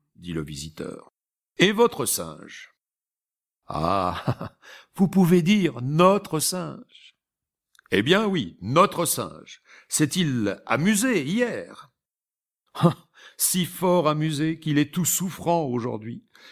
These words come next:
et que la bonne vient de le conduire chez son médecin. Vous ne l'avez pas rencontré sur l'escalier ? »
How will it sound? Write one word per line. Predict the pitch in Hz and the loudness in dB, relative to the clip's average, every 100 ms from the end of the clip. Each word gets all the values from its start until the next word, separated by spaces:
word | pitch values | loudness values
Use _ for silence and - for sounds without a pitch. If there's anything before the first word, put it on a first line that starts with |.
| - - | -16 0
et | 131 | 2
que | 147 | 6
la | 156 160 | 6 6
bonne | 139 180 196 202 185 _ - | 6 4 4 -4 -8 _ 0
vient | 139 | 2
de | 147 | 4
le | 147 151 | 2 2
conduire | 170 170 147 170 175 | 0 -2 -2 -2 -2
chez | - 190 | -2 -4
son | 175 175 | -4 -6
médecin. | 175 160 - 104 _ _ _ _ - | -8 -8 -10 -10 _ _ _ _ -6
Vous | 110 | 2
ne | 123 | 4
l'avez | 117 113 | 4 0
pas | - | 0
rencontré | 95 120 113 139 - 160 180 | 0 0 -4 -6 -4 -4 -4
sur | - 165 | -6 -6
l'escalier ? » | 156 - 156 151 156 196 226 | -6 -6 -6 -4 -4 -4 -8